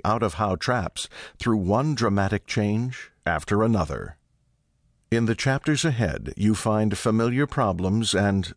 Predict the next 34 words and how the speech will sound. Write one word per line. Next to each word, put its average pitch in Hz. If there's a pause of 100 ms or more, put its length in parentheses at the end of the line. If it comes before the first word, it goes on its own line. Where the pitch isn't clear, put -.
unfamiliar, 104
impressively 110
successful 107
solutions. 98 (340)
They 120
reflect 123
a 107
powerful 82
new 143
approach 104
to 113
the 107
management 104
of 107
your 120
enterprise, 85 (300)
a 104
way 127
you 147
can 147
escape 104 (180)
the 123
how 80
trap. 98 (600)
The 90
chapters 113
are, 104
in 123
effect, 113 (200)
a 101
guide 110
to 113
an 110
important 117